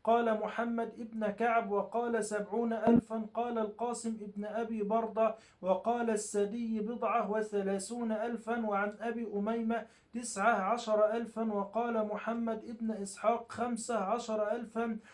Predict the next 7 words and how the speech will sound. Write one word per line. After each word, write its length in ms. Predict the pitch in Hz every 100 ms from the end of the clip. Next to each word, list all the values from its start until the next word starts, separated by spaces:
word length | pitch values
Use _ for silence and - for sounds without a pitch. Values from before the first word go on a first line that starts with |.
| -
وقال 540 | 190 185 185 240 226 208
كعب 420 | 240 226 208 208
الأحبار 600 | 202 196 - 220 233 233
كانوا 460 | 226 240 240 233
اثنا 400 | 220 254 - 226
عشر 640 | 233 202 233 240 220 214 240
ألفا، 420 | 247 - 240 226